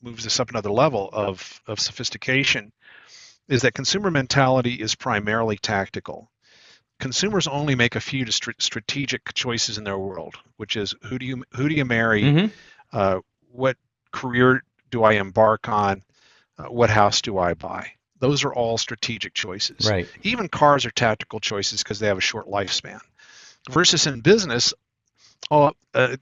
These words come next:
Speaker 1: it's the flipped. You know, consumers might be ninety ten,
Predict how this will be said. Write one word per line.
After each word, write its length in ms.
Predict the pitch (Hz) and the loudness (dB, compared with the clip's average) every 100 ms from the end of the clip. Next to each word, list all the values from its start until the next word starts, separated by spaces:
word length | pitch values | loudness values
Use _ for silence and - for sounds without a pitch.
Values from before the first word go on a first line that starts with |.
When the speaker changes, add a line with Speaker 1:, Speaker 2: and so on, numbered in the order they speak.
| 135 | -6
Speaker 1:
it's 160 | - | -6
the 100 | - | -6
flipped. 380 | - 214 - - | 0 2 2 0
You 60 | 117 | -4
know, 360 | 120 123 127 - - | -4 -4 -10 -18 -12
consumers 520 | 120 - 160 147 131 | -4 -4 -2 -4 -2
might 180 | 127 123 | -2 0
be 120 | 123 | -2
ninety 380 | 117 123 127 113 | 0 0 0 -2
ten, 500 | - 156 110 101 | 2 2 2 -2